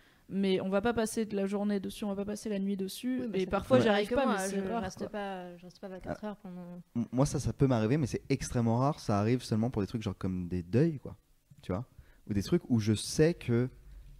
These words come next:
Speaker 3: putain, euh, faut que tu lui dises au revoir, Cyrus, tu vois, je, tu, t'as pas encore dit au revoir. Et donc, euh, je me, je me permets de,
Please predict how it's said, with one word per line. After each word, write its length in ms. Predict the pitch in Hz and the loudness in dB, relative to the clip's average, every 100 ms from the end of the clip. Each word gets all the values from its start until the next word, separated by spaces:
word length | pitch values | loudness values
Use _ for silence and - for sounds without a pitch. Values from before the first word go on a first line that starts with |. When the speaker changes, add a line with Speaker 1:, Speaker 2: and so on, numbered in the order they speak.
| - - - | -20 -18 -16
Speaker 3:
putain, 420 | - 135 123 98 | -4 2 2 2
euh, 280 | 92 90 90 | 0 -2 -4
faut 160 | - - | -6 -8
que 40 | |
tu 80 | - | -2
lui 20 | 117 | 2
dises 140 | 123 | 4
au 60 | 110 | 4
revoir, 200 | 110 113 | 2 0
Cyrus, 340 | 95 90 - _ _ _ | -4 -6 -10 _ _ _
tu 100 | - | -2
vois, 140 | 104 | 0
je, 200 | 98 98 92 | 0 -2 -2
tu, 300 | - 92 90 | -6 -8 -6
t'as 100 | 90 | -4
pas 100 | 120 | -2
encore 200 | 123 113 | -2 -2
dit 80 | 110 | 0
au 80 | 101 | 0
revoir. 240 | 98 - - - - _ _ _ _ - | -2 -4 -20 -20 -20 _ _ _ _ -4
Et 100 | 95 | 0
donc, 220 | 92 95 | 0 2
euh, 520 | 95 90 85 85 85 87 | 0 2 -2 -4 -6 -6
je 100 | 95 | -2
me, 400 | 90 87 87 - | 0 0 -2 -6
je 60 | 98 | -4
me 140 | 87 | -2
permets 360 | 92 92 107 113 | 0 2 4 4
de, 300 | 95 87 | 2 0